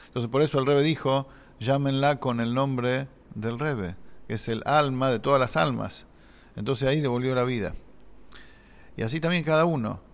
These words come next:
Lo aleino, si está en una situación que no se siente bien, le dice en el oído su propio nombre y le vuelve la vida. Esto para los médicos es una buena receta, ¿eh?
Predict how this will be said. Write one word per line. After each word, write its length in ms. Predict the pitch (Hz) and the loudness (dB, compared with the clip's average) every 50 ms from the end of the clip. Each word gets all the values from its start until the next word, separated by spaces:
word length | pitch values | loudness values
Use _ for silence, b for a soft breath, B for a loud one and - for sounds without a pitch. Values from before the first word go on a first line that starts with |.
| - - | -12 -4
Lo 100 | 123 131 | 0 0
aleino, 300 | 139 139 147 151 147 131 | 2 2 2 0 0 -2
si 80 | 113 117 | -2 -2
está 100 | 123 135 | -2 -2
en 80 | 139 | 0
una 140 | 135 127 113 | 0 0 -2
situación 600 | 123 120 - 123 117 - - 147 139 131 110 98 | -4 -4 -4 -4 -4 -2 -2 -2 -2 -2 -2 -4
que 120 | - 110 | -4 -4
no 100 | 120 123 | -4 -2
se 80 | 123 120 | -4 -4
siente 320 | - 147 143 123 139 143 | -4 -4 -4 -2 0 0
bien, 240 | 156 165 156 131 123 | 0 2 0 0 0
le 60 | 117 | 0
dice 180 | 131 139 127 135 | 0 0 0 -2
en 60 | 131 | -2
el 100 | 123 123 | 0 0
oído 240 | 131 143 143 135 113 | 0 0 0 0 0
su 180 | - - 156 135 | 0 -2 -4 0
propio 360 | - 151 156 - 156 156 160 | 4 2 2 4 4 2 4
nombre 440 | 180 180 160 147 143 147 147 139 - | 4 4 4 4 4 2 2 2 0
y 40 | |
le 80 | 131 135 | 0 0
vuelve 240 | 135 147 151 151 147 | 0 2 0 2 2
la 100 | 147 147 | 0 0
vida. 300 | 151 143 123 113 - - - - - - - - - - - - - - - - - - - - - B B B B B B B B | 0 -2 -2 -4 -4 -6 -10 -20 -20 -20 -20 -20 -20 -20 -20 -20 -20 -20 -20 -20 -20 -20 -20 -20 -20 B B B B B B B B
Esto 200 | 127 120 131 113 | -6 -4 -4 0
para 140 | 113 113 110 | 2 2 4
los 100 | 110 107 | 4 2
médicos 380 | 135 139 120 104 104 101 98 | 2 2 2 2 0 -2 -4
es 60 | 95 110 | -4 -4
una 100 | 104 104 | -2 -2
buena 200 | 104 101 98 95 | 0 0 0 -2
receta, 540 | 98 95 - 92 85 - - 90 92 101 | -2 -4 -4 -4 -6 -4 -4 -4 -4 -4
¿eh? 60 | 107 | -4